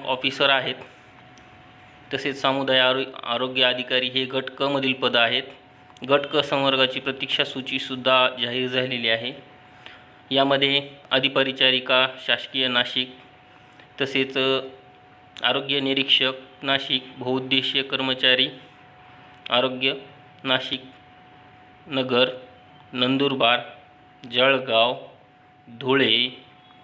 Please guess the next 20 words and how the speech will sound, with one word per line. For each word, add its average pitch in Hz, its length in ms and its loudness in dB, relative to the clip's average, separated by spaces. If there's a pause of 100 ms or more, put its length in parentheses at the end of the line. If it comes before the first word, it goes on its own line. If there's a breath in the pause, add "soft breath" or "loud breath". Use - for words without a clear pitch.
(280)
तसेच 139 200 -4
प्रतीक्षा 135 480 -2
यादीची 135 480 2
कागदपत्र 135 600 -2
तपासणीचे 135 640 -4
वेळापत्रकसुद्धा 135 920 -2
आलेले 135 300 0
आहेत 123 280 -4
नाशिक 127 440 -2
या 127 120 2
ठिकाणी. 123 420 -2 (1200 loud breath)
गट 143 120 4 (160)
वर्गाची 131 340 2
प्रतीक्षा 135 480 -2
सूची 135 480 -2 (960)
कोल्हापूर 131 400 0
या 135 120 4
ठिकाणची 131 440 -2
आलेली 127 320 2
आहे. 123 380 -2